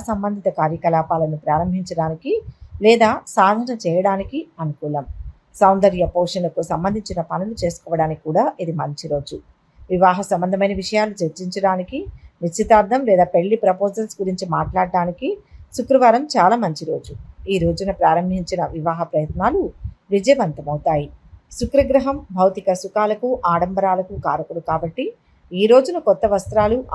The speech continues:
ఆభరణాలు కొనుగోలు చేయడానికి లేదా ధరించడానికి మంచిది. అలాగే గృహప్రవేశం లేదా కొత్త వాహనం కొనుగోలుకు శుక్రవారం శుభప్రదం. ఇది ఇంట్లో సుఖశాంతులు, సౌకర్యాలను పెంచుతుంది. శుక్రవారం రోజున తెలుపు రంగు వస్తువులు అంటే బియ్యం,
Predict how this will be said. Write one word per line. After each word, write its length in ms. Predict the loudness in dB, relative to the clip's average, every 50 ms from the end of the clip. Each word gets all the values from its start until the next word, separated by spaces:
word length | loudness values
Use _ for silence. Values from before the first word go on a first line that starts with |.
| 0
ఆభరణాలు 480 | 0 0 0 -4 -4 -2 -2 -2 -2 -2 -2 -4
కొనుగోలు 340 | -4 0 2 2 2 2 2 0
చేయడానికి 500 | 0 0 0 0 -2 -4 -6 -8 -8 -10 -10 -12 _ -6 -4
లేదా 240 | -2 0 2 2 2 2 0 _ -4 -2
ధరించడానికి 640 | 0 0 0 0 -4 -2 0 0 0 0 -2 -4 -6 -6 -4
మంచిది. 400 | -4 -4 -6 -8 -10 -10 -10 -12 -14 -16 -20 _ _ _ _ _ _ _
అలాగే 300 | 2 4 4 6 6 4 2 2 0
గృహప్రవేశం 720 | -4 -4 -2 -2 0 0 2 4 4 4 2 0 -4 -6 -6 -6 -2
లేదా 180 | -2 0 2 0
కొత్త 280 | 0 -2 -4 -4 -2 -2 0 0
వాహనం 320 | 0 0 0 -4 -6 -6 -6 -4
కొనుగోలుకు 500 | -4 -4 -4 -4 -4 -4 -6 -6 -6 -6 -6 -8 -10 _ _ _ _ -14
శుక్రవారం 580 | -10 -8 0 4 6 6 8 8 6 6 4 2 -6
శుభప్రదం. 540 | -10 -10 -10 -10 -8 -6 -8 -8 -8 -8 -10 -12 -14 -16 -12 -8 -6
ఇది 120 | -4 -4 -4 -6 -6 -8
ఇంట్లో 260 | -8 -6 -6 -6 -6 -6 -8 -12
సుఖశాంతులు, 600 | -8 -4 -4 -4 -2 -2 -4 -4 -4 -4 -6 -6 -4 -2
సౌకర్యాలను 640 | -2 -2 0 0 -2 -2 0 0 0 0 0 -2 -2 0
పెంచుతుంది. 540 | 0 0 0 -2 -8 -12 -10 -10 -10 -10 -12 -16 -18 -20 _ _ _ _ _ _ -8
శుక్రవారం 480 | -4 -2 0 2 4 4 4 4 2 0 -2
రోజున 260 | -2 -2 -4 -6 -4 -2
తెలుపు 240 | -2 -2 -2 -2 0 -2
రంగు 160 | -2 -2 -2 -4
వస్తువులు 400 | -4 -4 -6 -6 -4 -2 -2 -4 -4 -6 -10 -10
అంటే 220 | -8 -4 -4 -2 -2 -4 -6 -8 _ _ _ _ _ -6
బియ్యం, 380 | -4 -2 0 0 0 0 -2